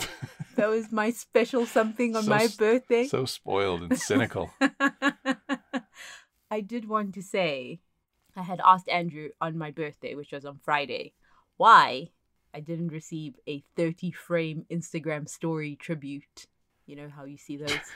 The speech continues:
Speaker 1: <laughs>
Speaker 2: on Instagram where people profess their love for their partner
Speaker 1: Yes.
Speaker 2: and saying all the things that you love about me, at least thirty frames.
Speaker 1: At least thirty.
Speaker 2: At least thirty.
Speaker 1: Yeah,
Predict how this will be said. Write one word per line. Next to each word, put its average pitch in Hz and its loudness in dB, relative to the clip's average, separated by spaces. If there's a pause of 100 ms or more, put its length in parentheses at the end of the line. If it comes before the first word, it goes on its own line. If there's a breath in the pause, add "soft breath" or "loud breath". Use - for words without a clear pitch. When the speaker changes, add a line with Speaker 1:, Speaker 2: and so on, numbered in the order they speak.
Speaker 1:
<laughs> - -20
Speaker 2:
on 156 -8
Instagram 156 -6 (500 loud breath)
where 165 -4
people 170 -2
profess 160 -4
their 160 -6
love 156 -6
for 160 -6
their 156 -4
partner 160 -2
Speaker 1:
Yes. - -4 (160)
Speaker 2:
and 156 -8
saying 160 -4
all 165 -2
the 156 -8
things 156 -6
that 160 -8
you 156 -6
love 156 -8
about 156 -4
me, 160 -8
at 165 -2
least 196 -4
thirty 160 -4
frames. 139 -8 (380)
Speaker 1:
At 90 -4
least 92 -4
thirty. 85 -2 (120)
Speaker 2:
At 156 -10
least 165 -8
thirty. 151 -10 (160)
Speaker 1:
Yeah, 80 -4